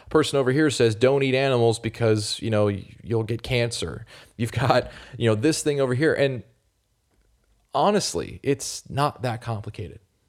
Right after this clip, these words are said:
It's really not that complicated.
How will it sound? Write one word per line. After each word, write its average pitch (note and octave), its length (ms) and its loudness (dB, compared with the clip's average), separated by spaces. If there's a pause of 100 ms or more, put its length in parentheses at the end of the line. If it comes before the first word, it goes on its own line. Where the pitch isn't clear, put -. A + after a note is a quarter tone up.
(1600)
It's - 100 -14
really A2+ 180 2
not F2+ 180 -2
that - 160 -10
complicated. - 480 -10